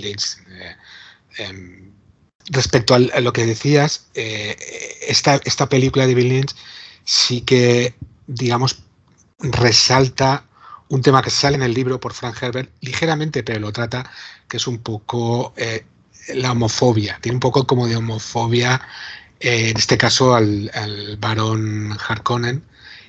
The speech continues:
y en la película se nota mucho. La película de David Lynch se nota mucho. Aquí en la nueva película de,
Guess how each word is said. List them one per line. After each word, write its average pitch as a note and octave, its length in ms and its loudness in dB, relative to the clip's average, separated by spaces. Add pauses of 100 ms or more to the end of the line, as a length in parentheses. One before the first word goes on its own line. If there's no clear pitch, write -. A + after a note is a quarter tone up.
(200)
y C3 240 6
en A#2+ 120 6
la A#2 100 8
película A#2+ 340 4
se - 160 2
nota A2+ 220 -2
mucho. G#2 500 -10
La A2 80 -14
película A#2+ 240 -8
de A#2 60 -2
David A2+ 140 -2
Lynch A2+ 100 -4
se - 80 -6
nota G#2+ 160 -8
mucho. G#2+ 260 -10
Aquí C#3 300 0
en C#3 80 2
la B2 80 2
nueva A#2+ 160 -4
película A2+ 320 -6
de, G2 80 -12